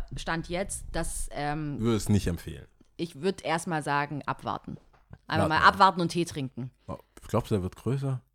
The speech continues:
Speaker 2: <laughs>
Speaker 1: I
Speaker 2: Weißt,
Speaker 1: don't
Speaker 2: das
Speaker 1: know.
Speaker 2: sind die Momente, wo ich mir denke,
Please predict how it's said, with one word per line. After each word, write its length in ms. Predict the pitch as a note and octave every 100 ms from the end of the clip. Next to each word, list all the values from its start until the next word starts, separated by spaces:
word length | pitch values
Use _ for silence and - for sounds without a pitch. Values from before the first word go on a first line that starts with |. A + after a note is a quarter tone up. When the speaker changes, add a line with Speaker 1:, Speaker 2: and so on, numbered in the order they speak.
| -
Speaker 2:
<laughs> 0 |
Speaker 1:
I 60 | - E3 F3 F3 C3+ D3+ C3+ C3 C#3+ - - A3+ - - - - - -
Speaker 2:
Weißt, 180 | D3 F#3
Speaker 1:
don't 80 |
Speaker 2:
das 100 | G3 F#3
Speaker 1:
know. 100 | D#3+
Speaker 2:
sind 140 | F#3+
die 40 | D#3+
Momente, 640 | D3 D3+ D#3+ D#3+ D3 C3
wo 100 | A#2+
ich 140 | C#3
mir 120 | C#3 A#2+
denke, 460 | C3 C#3 C3 C3